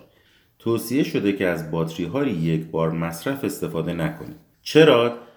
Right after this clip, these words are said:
به این خاطر که بر اثر زنگ زدگی ی-، این باتری‌ها مقدار زیادی از سموم خطرناک درون این باتری‌ها به محیط زیست را پیدا می‌کنند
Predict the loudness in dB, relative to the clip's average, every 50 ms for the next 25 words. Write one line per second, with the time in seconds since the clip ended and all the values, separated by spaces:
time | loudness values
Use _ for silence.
0 | _ _ _ _ _ -6 -4 -4 -4 -4 -4 -4 -4 -2 0 0 -2 0 0 2
1 | 2 0 0 -2 -6 -4 0 2 2 4 2 2 0 0 0 0 0 0 -2 -2
2 | -2 0 0 -2 -2 -2 -2 -2 -2 -2 -4 -4 -4 -6 -6 -4 -4 -6 -6 -8
3 | -12 -16 -20 _ _ _ _ _ -4 0 2 2 2 2 2 4 4 6 6 6
4 | 4 2 2 0 -4 -4 -4 -2 -2 -2 -2 -2 0 0 -2 -2 -2 -2 0 0
5 | 0 0 -2 -4 -2 0 0 2 2 2 2 2 0 0 -2 -4 -4 -2 -2 -2
6 | -2 -4 -6 -8 -6 -6 -6 -4 -4 -4 -4 -2 -4 -4 -4 -6 -6 -4 -2 -2
7 | -2 0 0 2 2 2 0 0 0 -2 -4 -4 -4 -4 -4 -2 -2 -2 -2 -4
8 | -6 -6 -8 -10 -10 -8 -6 -6 -6 -4 -4 -2 -2 -2 -2 -4 -6 -8 -8 -6
9 | -8 -10 -10 -10 -12 -12 -12 -12 -12 -10 -10 -10 -10 -12 -16